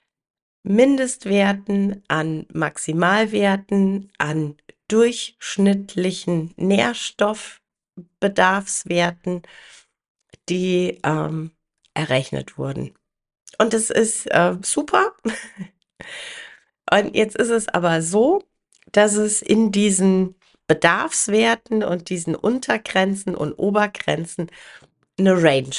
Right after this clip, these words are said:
gibt. Und dass jeder Hersteller seinen eigenen Nährstoffmix irgendwann mal entwickelt, vielleicht auch weiterentwickelt hat und den dem Futter zufügt. Und, ähm,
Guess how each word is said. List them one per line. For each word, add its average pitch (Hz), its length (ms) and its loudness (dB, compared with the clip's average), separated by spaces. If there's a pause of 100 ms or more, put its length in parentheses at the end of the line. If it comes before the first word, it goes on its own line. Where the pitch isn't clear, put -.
(140)
gibt. - 420 -14 (360)
Und 262 400 2 (420)
dass 170 220 -2
jeder 208 300 4
Hersteller 208 920 0 (1000)
seinen 175 720 0
eigenen 190 720 2
Nährstoffmix 170 1120 -2
irgendwann 156 400 -2
mal 147 160 -4
entwickelt, 226 560 -2
vielleicht - 360 -10
auch - 120 -20
weiterentwickelt 160 920 -4
hat 147 180 -6 (600)
und 180 220 -2
den 165 180 2
dem 185 280 -4 (380)
Futter 190 440 2
zufügt. - 720 -4 (1600)
Und, 190 540 6
ähm, 180 560 2